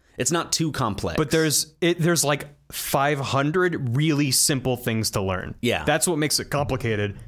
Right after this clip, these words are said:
Speaker 2: 'Cause, like, I'll continually make mistakes and have this lesson rammed into my head, and I'm
Speaker 1: Mm-hmm.
Speaker 2: like, "Okay, I need to remember that for next time," and then I'll just forget 'cause I'm trying to juggle these thirty other things. Like,
Speaker 1: Yeah.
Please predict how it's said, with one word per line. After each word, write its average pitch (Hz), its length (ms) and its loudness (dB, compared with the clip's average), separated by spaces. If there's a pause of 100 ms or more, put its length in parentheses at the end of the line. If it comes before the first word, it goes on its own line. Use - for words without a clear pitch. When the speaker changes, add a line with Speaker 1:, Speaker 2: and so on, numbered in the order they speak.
(240)
Speaker 2:
'Cause, 139 160 -2
like, 139 180 0
I'll 185 140 2
continually 160 880 0 (160)
make 156 280 0
mistakes 151 460 0
and 123 140 -2
have 131 200 -2
this 131 160 0
lesson 120 380 0
rammed 123 380 0
into 123 140 0
my 110 160 0
head, 107 320 0
and 107 100 0
I'm 107 100 2
Speaker 1:
Mm-hmm. 110 40 2 (180)
Speaker 2:
like, 90 180 -6
"Okay, 143 320 0
I 117 80 -2
need 139 120 2
to 139 40 4
remember 135 240 2
that 120 100 0
for 123 100 -2
next 113 120 -2
time," 107 160 -2
and 120 100 0
then 123 80 0
I'll 117 60 0
just 113 160 -2
forget 113 340 -2
'cause 117 140 -2
I'm 117 100 0
trying 131 180 0
to 123 60 0
juggle 117 260 0
these 110 160 0
thirty 107 260 0
other 101 160 0
things. 95 320 -4
Like, 104 100 2
Speaker 1:
Yeah. 85 220 0